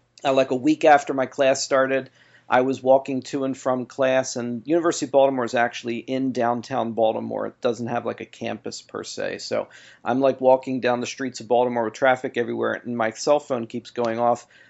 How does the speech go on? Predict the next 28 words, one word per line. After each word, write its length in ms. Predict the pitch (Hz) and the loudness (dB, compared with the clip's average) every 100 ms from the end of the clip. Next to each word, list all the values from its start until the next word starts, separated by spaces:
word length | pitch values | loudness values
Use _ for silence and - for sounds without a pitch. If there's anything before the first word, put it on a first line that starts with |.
| - | -12
because 420 | 127 - 135 123 | -10 -2 -2 0
there's 220 | 120 117 | -4 -4
newspapers 720 | 135 151 147 - 135 - 120 - | -2 -4 -2 -2 -2 -2 -6 -6
from, 200 | 127 117 | -8 -4
like, 240 | 117 - | -4 -2
Malaysia 640 | 117 113 123 143 151 143 - | -4 -2 -2 -2 0 0 0
and 200 | 120 - | -4 -4
Germany 580 | 123 131 131 131 127 | -4 -2 -2 -2 -2
and 160 | 117 120 | -4 -6
the 80 | 120 | -4
U 140 | 123 | -6
K 480 | 135 - 127 123 120 | -6 -2 2 2 2
and 180 | 104 117 | -2 -6
China, 420 | - 135 123 123 123 | -4 -2 0 0 0
and 200 | 104 117 | 0 -2
everybody 460 | 135 135 123 123 123 | -4 -4 0 0 0
wants 300 | 127 123 - | -4 -6 -4
to 220 | 123 117 | -4 0
ask, 280 | 127 120 - | 0 -2 -6
"Who's 240 | 143 135 | -8 -8
this 220 | - 131 - | -8 -12 -8
weird 320 | 127 135 113 | -6 -6 0
guy 200 | 127 123 | 2 2
who's 120 | 117 | 0
doing 220 | - 120 | -4 -6
the 80 | 117 | -4
zombie 380 | 107 117 131 123 | -2 -2 -2 -4
class?" 600 | - 113 104 113 - - | -6 -2 0 -2 -6 -10